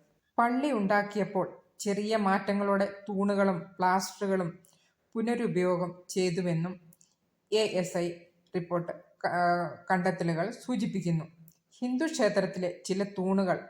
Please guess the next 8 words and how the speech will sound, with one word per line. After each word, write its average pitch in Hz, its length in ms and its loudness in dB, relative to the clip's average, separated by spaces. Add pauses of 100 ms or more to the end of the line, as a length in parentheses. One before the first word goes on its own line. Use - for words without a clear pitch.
(160)
പുതിയ 233 280 0 (100)
ഘടനയിൽ 190 500 0 (380)
ഉപയോഗിക്കുന്നതിന് 180 800 2 (480)
ചെറിയ 247 320 0
ചെറിയ 240 320 0
മാറ്റങ്ങൾ 185 560 0 (100)
വരുത്തിയാണ് 165 680 -2 (140)
അവർ 170 180 -2